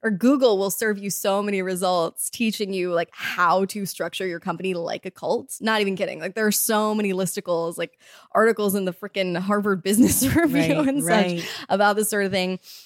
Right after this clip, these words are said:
Speaker 1: But I will say there is a pretty significant difference between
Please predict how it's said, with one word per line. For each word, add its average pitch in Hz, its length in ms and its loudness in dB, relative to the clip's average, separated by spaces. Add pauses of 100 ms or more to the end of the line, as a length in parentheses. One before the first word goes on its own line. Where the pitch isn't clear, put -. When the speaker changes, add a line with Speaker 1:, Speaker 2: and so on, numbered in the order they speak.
(160)
Speaker 1:
But 302 140 6
I 311 100 6
will 339 140 2
say 427 180 4
there 311 160 2
is 320 120 0
a 349 60 0 (220)
pretty 370 300 0 (680)
significant 240 520 0
difference 202 340 -2
between 202 680 -4